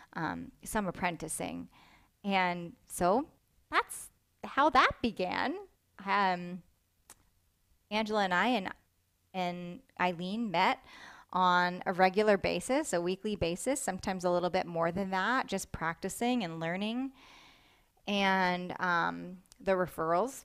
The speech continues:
started coming in once Eileen launched her book,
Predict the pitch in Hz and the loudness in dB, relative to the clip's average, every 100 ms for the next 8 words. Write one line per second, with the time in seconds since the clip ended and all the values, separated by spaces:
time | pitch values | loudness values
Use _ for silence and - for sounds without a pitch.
0 | - - - 185 185 - - 180 180 180 | -14 -8 2 2 2 -2 -4 -2 -4 -6
1 | 180 170 185 254 269 - - - 180 - | -4 -4 -2 -2 -4 -10 -16 -10 -8 -6
2 | - 180 170 170 165 165 165 170 - 170 | -4 -4 -4 -6 -6 -8 -10 -14 -8 -4
3 | 165 170 - 214 165 175 240 | -2 -4 -6 -4 -2 -2 -2